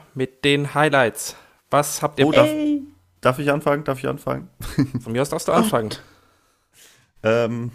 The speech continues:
Speaker 2: sehr untypisch für mich habe ich, äh, mich tatsächlich diese Woche mal für ein, äh, Let's Play entschieden. Ich habe nämlich jetzt, ähm, in den letzten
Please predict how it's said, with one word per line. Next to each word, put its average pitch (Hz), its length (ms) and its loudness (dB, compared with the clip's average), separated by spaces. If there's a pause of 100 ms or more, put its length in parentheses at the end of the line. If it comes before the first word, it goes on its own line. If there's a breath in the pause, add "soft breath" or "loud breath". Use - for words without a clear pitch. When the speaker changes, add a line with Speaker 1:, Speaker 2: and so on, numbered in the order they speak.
(160)
Speaker 2:
sehr 123 340 0
untypisch 143 480 -4
für 123 120 0
mich 120 200 -2
habe 120 120 0
ich, - 180 -8
äh, 107 220 2
mich 107 280 -6 (200)
tatsächlich 123 520 -4
diese 120 220 -6
Woche 123 220 0
mal 107 200 2
für - 260 -2
ein, 92 440 -2
äh, 87 260 -8 (320)
Let's 104 300 -4
Play 156 260 0
entschieden. 98 640 -6 (540 soft breath)
Ich 117 120 -4
habe 120 180 -2
nämlich 123 280 0
jetzt, - 520 -8
ähm, 107 600 0
in 110 200 -4
den 107 200 -2
letzten 107 1500 -6